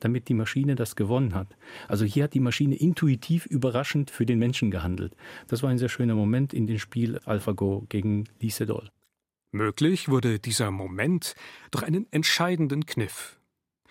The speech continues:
Speaker 2: Die beim Schach bereits erwähnten Daumen- oder Faustregeln. Also die Kriterien, um einzuschätzen, dieser Zug ist gut, der ist noch besser, ohne sämtliche Kombinationen bis zum Ende durchzurechnen.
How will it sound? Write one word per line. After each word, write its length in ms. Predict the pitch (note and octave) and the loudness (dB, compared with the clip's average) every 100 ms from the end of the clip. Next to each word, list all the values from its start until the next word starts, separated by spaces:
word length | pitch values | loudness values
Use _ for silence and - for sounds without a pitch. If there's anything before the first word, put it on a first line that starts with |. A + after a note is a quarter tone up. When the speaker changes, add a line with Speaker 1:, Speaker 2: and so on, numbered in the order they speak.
| - _ _ | -20 _ _
Speaker 2:
Die 80 | D3 | 0
beim 180 | F#3 F3+ | 2 2
Schach 260 | - G3+ - | 2 0 0
bereits 320 | D#3 C#3 - | -2 0 0
erwähnten 560 | A#2+ A#2+ D3+ - D3+ | 0 0 0 0 0
Daumen- 520 | - A#2 C3+ C3+ C3 D#3+ | 2 4 4 2 0 0
oder 260 | D3+ E3+ | -2 -2
Faustregeln. 800 | - A#2 A2 - A2+ G2+ G#2 G2 - _ _ - | 0 0 2 0 0 0 -2 -4 -14 _ _ -4
Also 220 | A2+ A2+ - - | -2 -2 -6 -6
die 80 | B2 | 0
Kriterien, 600 | E3+ D#3 - A#2+ B2 D#3+ | 0 0 2 2 2 2
um 120 | C3 | 0
einzuschätzen, 840 | - C3+ - F3+ E3 D#3+ F3 E3 C3+ - - - | 0 0 0 -2 0 0 2 2 0 -8 -10 0
dieser 300 | A3+ G3 C#3+ | 2 2 0
Zug 180 | D#3 | 0
ist 140 | B2+ - | -2 -2
gut, 420 | F3 F3+ - - _ _ | -2 -4 -8 -10 _ _
der 160 | F#2+ F#2+ | -6 -2
ist 160 | - | 0
noch 180 | D3+ E3 | 0 0
besser, 400 | - G#2 G#2+ G2+ - _ _ _ | -4 -2 -4 -8 -14 _ _ _
ohne 280 | E3 F#3 C#3 | 2 2 2
sämtliche 580 | - D#3+ E3 C3+ - C3+ | 0 -2 -2 -6 -4 -2
Kombinationen 840 | C3 A2+ G#2+ - D3 D3+ D3 A#2 | 0 0 -2 -2 0 0 -2 -4
bis 320 | F3+ E3+ - | -4 -2 -2
zum 240 | - G#2 | -4 -4
Ende 320 | A2+ B2+ B2 A#2+ | -2 -2 -2 -4
durchzurechnen. 880 | G2 - - G2+ G#2+ - D#3 D3 | -8 -8 -6 -6 -8 -12 -12 -14